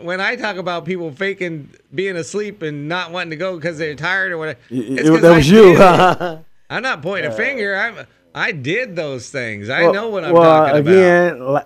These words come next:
Speaker 2: because I got born again at a later age for real and knew what it meant.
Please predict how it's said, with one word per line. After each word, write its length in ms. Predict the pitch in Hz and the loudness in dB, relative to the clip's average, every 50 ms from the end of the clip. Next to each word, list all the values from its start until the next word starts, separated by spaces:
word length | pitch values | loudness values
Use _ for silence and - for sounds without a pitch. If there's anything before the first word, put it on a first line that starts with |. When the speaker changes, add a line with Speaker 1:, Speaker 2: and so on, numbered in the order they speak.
| _ _ 143 | _ _ -6
Speaker 2:
because 320 | 143 139 131 165 151 143 | -6 -2 0 0 0 2
I 160 | 156 147 147 | 2 2 2
got 320 | 147 156 151 147 143 139 143 | 2 2 2 2 0 0 -2
born 280 | 139 151 151 147 147 143 | -2 -2 -2 -2 -2 -4
again 360 | 135 135 147 143 143 143 143 | -4 -4 -4 -4 -2 -2 -2
at 120 | 135 131 127 | -2 0 0
a 80 | 127 | 0
later 360 | 127 139 147 160 156 151 135 | 2 4 4 6 6 4 4
age 640 | 104 101 123 135 131 123 120 120 127 127 131 - - _ _ | 2 2 2 2 2 2 2 0 -2 -6 -8 -12 -20 _ _
for 120 | - 139 | -8 -6
real 680 | 127 120 139 156 165 147 120 107 104 104 104 110 - | -2 2 4 6 6 8 6 4 4 2 0 0 -2
and 160 | - 120 123 131 | -4 -2 0 2
knew 140 | 139 139 | 2 2
what 160 | 131 135 135 131 | 4 4 4 4
it 120 | 117 104 | 2 2
meant. 400 | 113 131 147 143 120 104 101 - | 2 2 2 2 2 0 -2 -4